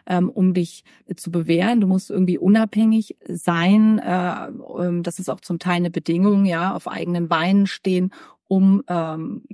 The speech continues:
an das Vermögen zu bekommen, ne?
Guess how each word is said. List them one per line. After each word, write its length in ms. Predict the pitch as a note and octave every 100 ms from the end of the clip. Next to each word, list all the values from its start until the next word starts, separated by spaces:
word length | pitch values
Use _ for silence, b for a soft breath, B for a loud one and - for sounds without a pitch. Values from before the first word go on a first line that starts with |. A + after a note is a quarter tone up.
| -
an 240 | - E3+
das 200 | D#3 D#3+
Vermögen 880 | - F#3+ F3 E3 G3+ A#3+ B3 C4 C#4 _
zu 160 | G#3
bekommen, 720 | G3 - F#3 F#3+ C#4 F4 D#4+ A3+
ne? 280 | G3+ A#3+